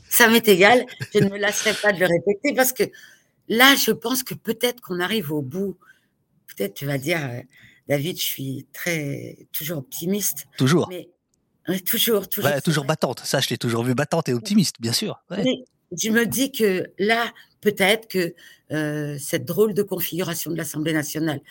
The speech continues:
Speaker 1: peut peut-être nous permettre d'y arriver, à inscrire une sorte de régulation carcérale dans la loi, euh, et, et, et de faire en sorte que,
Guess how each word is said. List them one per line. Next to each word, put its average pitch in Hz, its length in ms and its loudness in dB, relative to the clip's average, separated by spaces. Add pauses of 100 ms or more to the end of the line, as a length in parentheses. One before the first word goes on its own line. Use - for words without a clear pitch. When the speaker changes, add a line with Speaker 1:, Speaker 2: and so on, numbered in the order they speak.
(320)
Speaker 1:
peut 220 140 0
peut-être 220 340 0
nous 185 120 -2
permettre 160 340 0
d'y 139 140 -2
arriver, 147 420 -4 (300)
à 147 80 2
inscrire 160 400 0
une 160 100 -2
sorte 147 260 -4
de 143 60 -2
régulation 151 720 -2 (320)
carcérale 160 520 0
dans 147 100 2
la 151 160 2
loi, 165 340 0 (580)
euh, 170 680 6 (480)
et, 175 120 -4 (240)
et, - 220 -2 (120)
et 165 100 0
de 120 160 -2
faire 226 320 -2
en 151 80 -2
sorte - 360 -4
que, - 120 -4